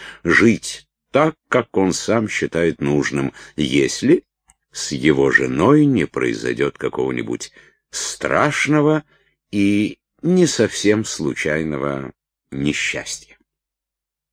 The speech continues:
Этот вывод не был внезапным.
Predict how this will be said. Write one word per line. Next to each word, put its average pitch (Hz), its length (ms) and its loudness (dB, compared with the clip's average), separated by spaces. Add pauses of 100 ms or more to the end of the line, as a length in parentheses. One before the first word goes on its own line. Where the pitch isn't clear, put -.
(520)
Этот 104 320 2
вывод 120 360 6
не 117 160 6
был 107 160 6
внезапным. 107 720 0